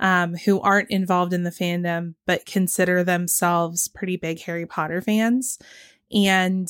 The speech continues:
they only, they've only heard, like, whispers of this. They've only heard, like, passing s-, like, statements about it. So they don't really understand the whole context.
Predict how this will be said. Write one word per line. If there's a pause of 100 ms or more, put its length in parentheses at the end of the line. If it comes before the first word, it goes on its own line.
(140)
they
only, (680)
they've
only
heard,
like,
whispers
of
this.
They've
only
heard,
like,
passing
s-,
like,
statements
about
it.
So
they
don't
really
understand
the
whole
context.